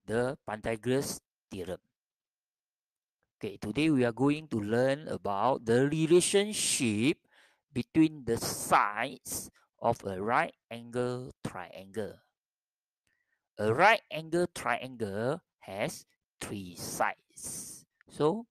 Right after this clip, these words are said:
we want to learn their relationship. So, look at this diagram. A B C is a right angle triangle. Okay, from the line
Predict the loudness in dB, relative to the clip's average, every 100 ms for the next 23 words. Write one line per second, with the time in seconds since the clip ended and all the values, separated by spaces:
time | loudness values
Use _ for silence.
0 | _ _ -8 -2 -2 -2 -4 0 2 2
1 | 2 -4 -4 -2 -2 -6 _ _ -16 -10
2 | -4 -2 -2 -2 -4 -6 -10 -8 -8 -8
3 | -12 -20 _ _ _ _ _ -2 0 2
4 | -2 -6 -4 0 0 -2 -10 -16 -16 -14
5 | -12 -12 -14 _ _ _ _ _ _ _
6 | _ _ 0 4 4 4 2 -2 -2 -4
7 | -4 -4 -2 -2 -6 -14 _ -4 -2 -4
8 | -4 -2 0 0 -4 -8 -2 0 0 -4
9 | -16 -16 -6 -2 -2 -4 _ _ _ -12
10 | -10 -10 -14 -10 -10 -12 _ _ _ _
11 | _ _ _ _ _ _ _ _ _ _
12 | _ _ _ _ -16 -10 -10 -2 4 4
13 | 6 2 2 2 0 -2